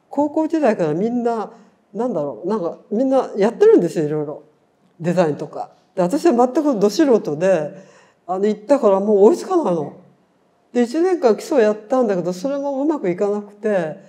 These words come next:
で、二年になって、あの、科を変えて、で、折科に行くんですけれども、で、折科に行っても、そこでもなんかうまくいかなくて、で、ずっとこう挫折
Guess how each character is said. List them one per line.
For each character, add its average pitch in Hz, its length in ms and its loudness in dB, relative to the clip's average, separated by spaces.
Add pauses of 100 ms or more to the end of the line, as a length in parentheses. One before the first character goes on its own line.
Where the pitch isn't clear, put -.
(420)
で、 226 400 0
二 233 160 2
年 302 200 4
に 165 60 -2
な 175 120 0
っ - 20 -6
て、 151 420 -12
あ 156 120 -12
の、 147 400 -10
科 277 140 -2
を 165 140 0
変 175 200 -4
え 175 60 -4
て、 160 420 -8
で、 208 120 0
折 240 240 2
科 247 140 2
に 196 400 0
行 208 120 -4
く 214 120 4
ん 185 40 0
で 165 120 -2
す 165 100 -16
け 170 80 -6
れ 165 120 -4
ど 160 100 -8
も、 170 340 -6 (340)
で、 233 80 -4
折 262 260 0
科 330 160 0
に 311 100 2
行 320 100 -2
っ - 20 -20
て - 180 -6
も、 220 140 0
そ 311 180 -6
こ 403 120 4
で 453 100 8
も 381 120 6
な 269 100 4
ん 262 40 -4
か 220 80 2
う 214 40 4
ま 208 140 0
く 180 100 -4
い 165 60 -4
か 202 100 -2
な 202 180 -2
く - 120 -6
て、 175 340 -2 (380)
で、 196 100 2
ず 208 140 -2
っ 311 220 -6
と 311 120 -4
こ 277 180 -2
う 254 60 -2
挫 220 260 0
折 330 280 -2